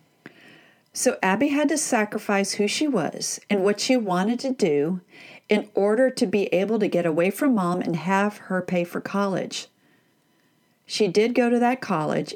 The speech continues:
and did major in business. She told me, "That's the only way I can get out of Texas and be far from my mom."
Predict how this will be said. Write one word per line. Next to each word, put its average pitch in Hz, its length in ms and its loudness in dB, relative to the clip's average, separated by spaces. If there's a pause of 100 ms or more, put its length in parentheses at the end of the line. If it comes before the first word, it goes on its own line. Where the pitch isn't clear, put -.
and 190 120 0
did 220 160 4
major 202 380 0
in 180 140 0
business. 170 640 -2 (1000)
She 226 200 0
told 220 260 2
me, 220 140 4
"That's 220 300 0
the 254 140 0
only 233 240 2
way 214 240 2
I 185 80 2
can 190 200 -2
get 190 160 2
out 180 160 2
of 180 100 -2
Texas 185 480 -2
and 175 100 -2
be 180 140 2
far 180 260 -2
from 175 220 -6
my 165 100 -2
mom." 156 520 -4